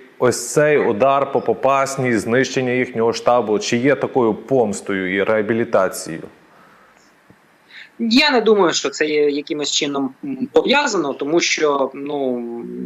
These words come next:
Speaker 2: я жодного разу не чув,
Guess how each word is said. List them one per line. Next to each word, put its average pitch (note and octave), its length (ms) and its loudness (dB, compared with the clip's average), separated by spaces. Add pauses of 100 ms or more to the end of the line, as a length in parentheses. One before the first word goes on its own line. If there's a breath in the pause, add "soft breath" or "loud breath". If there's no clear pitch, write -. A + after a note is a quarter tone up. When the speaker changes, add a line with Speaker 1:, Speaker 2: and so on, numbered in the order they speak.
(640)
Speaker 2:
я E3+ 500 4
жодного F3 480 2
разу E3 300 0
не D3 120 -8
чув, C4+ 340 -2